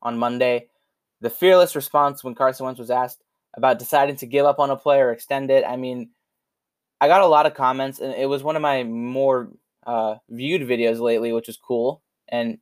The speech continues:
by the way, hit the subscribe button and the thumbs up. I'd appreciate it a lot if you did. I mean, you know how I feel about Carson Wentz as of late this year. It's been a very, very, uh,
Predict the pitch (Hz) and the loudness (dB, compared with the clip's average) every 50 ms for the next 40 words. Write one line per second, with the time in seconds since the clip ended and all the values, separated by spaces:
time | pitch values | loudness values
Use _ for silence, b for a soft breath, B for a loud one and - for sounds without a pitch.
0 | _ _ - 151 151 135 123 117 117 117 120 120 - _ _ _ _ - 147 139 | _ _ 2 4 4 6 8 8 8 6 4 2 -2 _ _ _ _ -4 -4 -4
1 | 135 131 - 127 - - - 131 127 120 131 131 131 131 - - 147 156 147 135 | -4 -4 -10 -10 -10 -2 2 2 2 4 4 4 4 2 0 -4 -4 -4 -4 -6
2 | - - 139 131 131 123 131 123 123 113 113 - _ _ _ - 160 147 135 - | -4 -4 -2 -2 0 0 0 0 0 -4 -10 -10 _ _ _ -8 -8 -6 -6 -4
3 | - 135 131 117 120 120 113 113 117 120 120 120 117 - 107 104 127 131 143 143 | -2 -2 -2 0 0 -2 -2 0 2 2 2 0 0 -4 -14 -4 0 2 2 2
4 | 139 _ _ _ _ _ _ _ _ _ _ _ _ _ _ _ _ _ _ _ | 2 _ _ _ _ _ _ _ _ _ _ _ _ _ _ _ _ _ _ _
5 | _ _ _ - - 139 139 135 131 127 117 117 _ _ _ _ _ _ _ _ | _ _ _ -10 -4 -2 -2 0 0 -2 -6 -8 _ _ _ _ _ _ _ _
6 | _ _ _ _ _ _ _ - 151 185 220 254 240 226 226 214 196 175 147 - | _ _ _ _ _ _ _ -6 -2 0 4 4 4 6 6 6 4 4 2 0
7 | - - - 196 185 165 143 127 117 131 127 123 123 - - _ _ - - 160 | -4 -8 -2 0 2 4 2 4 4 4 6 6 4 4 2 _ _ 0 2 2
8 | 151 143 139 - 143 135 131 135 135 135 131 120 - - - - _ _ _ _ | 2 2 0 -8 -10 -6 -6 -4 -4 -6 -8 -10 -14 -16 -18 -18 _ _ _ _
9 | _ _ - 151 151 143 131 131 120 127 131 131 107 120 127 127 139 131 - 131 | _ _ 2 4 4 4 2 0 0 2 2 2 0 -4 -8 -4 -4 -4 -4 -4
10 | 127 - - 180 175 160 139 123 139 156 156 147 143 135 120 117 117 120 139 147 | -6 -4 0 0 0 0 0 -2 0 2 4 4 2 2 0 -4 -6 -2 2 4
11 | 143 135 127 123 120 117 107 - 120 120 113 113 110 107 107 | 4 4 4 2 -2 -4 -4 -2 -2 -2 -2 -2 -4 -6 -8